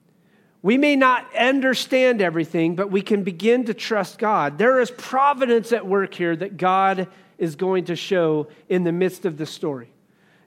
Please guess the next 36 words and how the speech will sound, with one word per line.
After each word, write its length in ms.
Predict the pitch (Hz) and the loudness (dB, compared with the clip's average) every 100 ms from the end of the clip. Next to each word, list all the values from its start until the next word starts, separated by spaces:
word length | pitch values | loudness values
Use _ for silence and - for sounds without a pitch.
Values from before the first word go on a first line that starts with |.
| - | 2
God 180 | 196 | 2
is 100 | 269 | 2
gonna 200 | 247 226 | 2 0
show 260 | 202 220 214 | 2 2 4
how 200 | 208 214 | 4 4
he 200 | 214 233 | 4 4
has 320 | 214 208 190 247 | 4 4 0 0
everything 580 | 202 208 240 233 262 240 | 0 2 0 -2 -4 -2
under 280 | 208 208 214 | -2 -2 -2
control, 580 | 247 - 175 156 208 - - | -6 -4 -2 0 0 -4 0
how 160 | 214 | 2
he's 160 | 220 190 | 2 0
going 260 | 226 226 214 | 2 2 2
to 80 | |
bring 420 | 208 170 220 262 254 | -2 2 2 2 0
everything 720 | 208 220 240 240 - 240 240 | 0 0 2 -2 2 0 0
to 160 | 240 220 | -4 -6
fruition, 580 | - 240 220 180 254 247 | -2 0 2 2 0 0
how 180 | 214 | 2
he's 160 | 247 233 | 2 0
gonna 280 | 254 240 208 | 2 2 2
see 580 | - - 262 233 190 208 - - | -4 -12 -6 -4 -6 -10 -20 0
that 240 | 226 196 | 0 0
Joseph's 580 | 156 180 247 - 277 185 | 0 2 2 2 -4 -4
dream 380 | - 226 262 269 | -4 -2 0 0
that 160 | 214 | -2
God 280 | 196 220 233 | 0 0 0
laid 220 | 214 233 | 2 2
on 140 | 240 226 | 2 2
his 160 | 214 | 0
heart 340 | - 226 269 254 - - | 2 2 2 0 -18 0
is 200 | 220 185 | 2 4
going 340 | 208 254 277 | 4 4 2
to 60 | 247 | 0
be 160 | 226 | 0
fulfilled, 680 | 180 196 160 285 214 160 208 | -2 -6 -2 0 2 0 -4